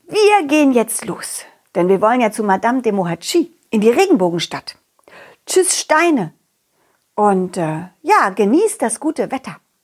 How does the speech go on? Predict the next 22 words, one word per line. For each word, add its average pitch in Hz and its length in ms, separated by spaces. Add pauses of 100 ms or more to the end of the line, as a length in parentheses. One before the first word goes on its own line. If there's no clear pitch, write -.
Habt - 200
Spaß. 302 600
<laughs> - 1080
Und 320 600 (460)
euch 403 260
Kinder 220 500
wünsche 214 220
ich 214 140
heu-, 190 160 (100)
auch 269 180
noch 196 240
einen 185 140
richtig 302 400
tollen 196 340
Tag. - 420 (560)
Ich - 220
hoffe, 170 180
die 233 100
Geschichte 269 400
hat 254 120
euch 285 160
gefallen. 269 460